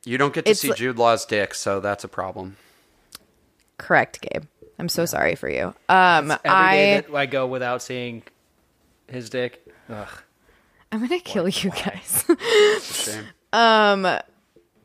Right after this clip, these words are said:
Speaker 2: I don't
Speaker 3: them
Speaker 2: even remember what I was saying. <laughs>
Speaker 3: I'm sorry.
Speaker 1: You said it wasn't problem, problematic, and
Speaker 2: Yeah, I
Speaker 1: that's
Speaker 2: just, I mean, I, yeah, okay, yeah. I don't think it's gonna, I think it's gonna continue to be just truly the classic rom-com Christmas movie.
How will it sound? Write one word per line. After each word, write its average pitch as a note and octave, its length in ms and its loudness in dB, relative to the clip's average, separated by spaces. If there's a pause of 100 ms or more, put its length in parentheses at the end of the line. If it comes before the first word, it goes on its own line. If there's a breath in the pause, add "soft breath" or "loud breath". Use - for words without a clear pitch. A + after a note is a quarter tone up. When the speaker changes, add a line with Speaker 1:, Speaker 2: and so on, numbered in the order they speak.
(440)
Speaker 2:
I G#3+ 100 4
don't G3+ 100 4
Speaker 3:
them F3+ 100 -2
Speaker 2:
even F3 120 -4
remember G3 340 0
what D3 100 2
I A#2+ 100 0
was C4 120 -2
saying. C#3 400 -2
<laughs> - 420 0
Speaker 3:
I'm E4 100 4 (160)
sorry. G2+ 380 -16 (540 soft breath)
Speaker 1:
You C3+ 80 -8
said D#3+ 140 2
it D3 40 4
wasn't C3+ 300 2
problem, B2 420 -2 (240)
problematic, G#2+ 560 -8
and F4 80 -8
Speaker 2:
Yeah, C#5+ 180 0
I - 40 -2
Speaker 1:
that's D4+ 160 2
Speaker 2:
just, D#4 140 -6
I C#4+ 80 2
mean, D4+ 160 0
I, D4 80 4
yeah, C4+ 340 2
okay, F3 240 0
yeah. E3+ 160 4
I F#3 100 4
don't A#3 200 2
think B3+ 200 -2
it's B3+ 160 2
gonna, G#3 540 2
I A3 120 4
think A#3 160 -2
it's C4+ 160 -2
gonna C4+ 200 0
continue A#3 560 -2
to G3+ 100 4
be G3+ 220 -2
just F3+ 340 -4
truly G#3 560 -2
the F#3 200 -2
classic F3 520 0
rom-com E3 720 0
Christmas F3 440 -6
movie. F2 400 -10